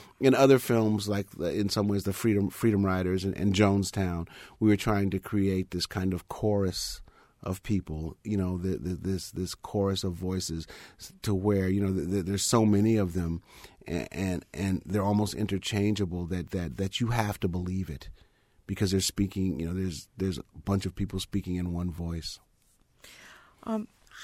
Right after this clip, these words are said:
Speaker 2: how different was it for you to make a film like Wounded Knee or the films that you've made about Puerto Rico, which are not your heritage, you're African American, and many of your films explore and delve deeply into,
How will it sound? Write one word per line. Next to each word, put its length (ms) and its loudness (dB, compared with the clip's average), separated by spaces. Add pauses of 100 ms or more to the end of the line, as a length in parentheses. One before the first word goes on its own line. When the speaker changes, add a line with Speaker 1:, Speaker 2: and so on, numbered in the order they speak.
(100)
Speaker 2:
how 320 0 (180)
different 520 -2
was 260 -2
it 140 -6
for 160 -12
you 160 -4
to 80 -4
make 260 -4
a 60 -8
film 440 -6
like 400 -4
Wounded 480 -2
Knee 560 0 (320)
or 140 2
the 80 0
films 340 -2
that 100 0
you've 120 -6
made 160 0
about 240 -2
Puerto 420 -4
Rico, 460 -4 (320)
which 200 -2
are 160 4
not 400 2
your 140 0
heritage, 400 -2
you're 80 2
African 380 -2
American, 500 -4
and 300 -6 (140)
many 220 2
of 80 0
your 120 -2
films 420 -6 (160)
explore 840 0
and 280 -2
delve 360 2
deeply 440 -2
into, 600 -2